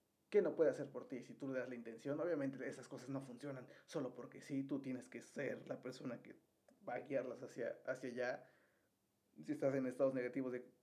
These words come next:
de, de, de tu ser, seguramente te lleva hacia otro lado. Pero... Pero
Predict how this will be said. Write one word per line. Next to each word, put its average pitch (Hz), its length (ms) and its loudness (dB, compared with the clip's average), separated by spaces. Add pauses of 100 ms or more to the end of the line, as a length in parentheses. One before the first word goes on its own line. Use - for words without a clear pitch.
(180)
de, 123 220 0
de, 127 160 -4
de 127 180 -8
tu - 160 -18
ser, - 420 6
seguramente 135 440 4
te 127 120 -2
lleva 131 160 2
hacia 135 120 -2
otro 127 140 -4
lado. 147 360 0 (920)
Pero... 170 380 8 (4000)
Pero 147 400 4